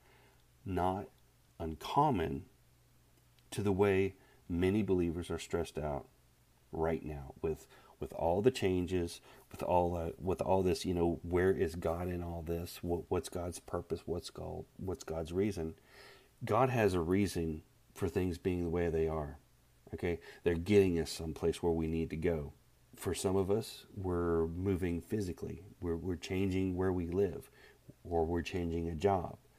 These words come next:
or we're changing where we're going to church. Okay, there's change involved, and that stresses people out. There's uncertainty involved.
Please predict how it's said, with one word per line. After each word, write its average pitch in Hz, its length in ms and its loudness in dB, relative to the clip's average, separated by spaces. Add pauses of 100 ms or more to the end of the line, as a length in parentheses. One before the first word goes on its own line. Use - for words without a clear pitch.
(340)
or 90 200 2
we're 87 120 2
changing 87 420 0
where 85 140 4
we're 82 120 6
going 82 340 0
to 67 80 -10
church. - 580 -4 (460)
Okay, 87 320 0
there's 90 280 0
change 90 560 0
involved, 90 640 -2 (380)
and 90 180 2
that 98 160 0
stresses - 440 -4
people 85 360 -4
out. 92 260 -2 (260)
There's 110 220 0
uncertainty 87 720 0
involved. 76 640 -8